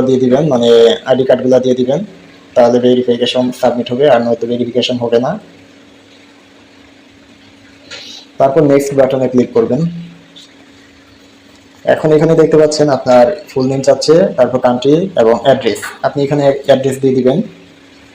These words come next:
তো আমি আমার অ্যাড্রেস দিয়ে দিতেছি, তারপর নেক্সট বাটনে ক্লিক করলাম। এখন আপনার সেলফি চাচ্ছে, তো এখানে আপনার সেলফি উঠাতে হবে। ক্যামেরাতে ওপেন করলাম,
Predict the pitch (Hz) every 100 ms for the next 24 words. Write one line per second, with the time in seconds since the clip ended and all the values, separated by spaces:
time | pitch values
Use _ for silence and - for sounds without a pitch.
0 | _ - _ _ _ _ - - - 127
1 | 135 135 135 131 131 131 135 131 135 123
2 | 139 226 - - - - 135 127 135 123
3 | 123 139 127 127 127 127 120 - 123 123
4 | 208 - - - - - - - - 151
5 | 151 139 143 131 131 127 123 123 143 -
6 | _ _ - _ _ _ _ - 127 147
7 | 151 147 147 139 135 131 131 131 120 120
8 | 190 - - - _ _ _ _ _ _
9 | _ _ - - - - - 131 131 135
10 | 135 127 135 131 123